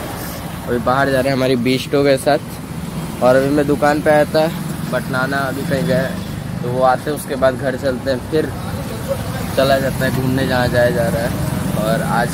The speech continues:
के ट्रिप में मैं, छोटा, सोनू भैया और तो मामा जा रहा है, मतलब प्रियांशु जा रहा है मामा।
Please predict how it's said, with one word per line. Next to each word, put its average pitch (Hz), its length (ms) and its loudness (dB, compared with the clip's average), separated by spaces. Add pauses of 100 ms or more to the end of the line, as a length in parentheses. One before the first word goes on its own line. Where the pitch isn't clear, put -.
के 143 80 0
ट्रिप 131 200 -2
में 127 160 -2
मैं, 131 260 2
छोटा, 127 460 0
सोनू 123 360 0
भैया 127 360 0 (840)
और 135 100 0
तो 143 100 2
मामा 110 380 2
जा 113 180 4
रहा 113 120 0
है, - 60 -4 (480)
मतलब 123 200 -2
प्रियांशु 123 420 2
जा 113 180 0
रहा 113 180 0
है - 340 -2
मामा। 113 200 0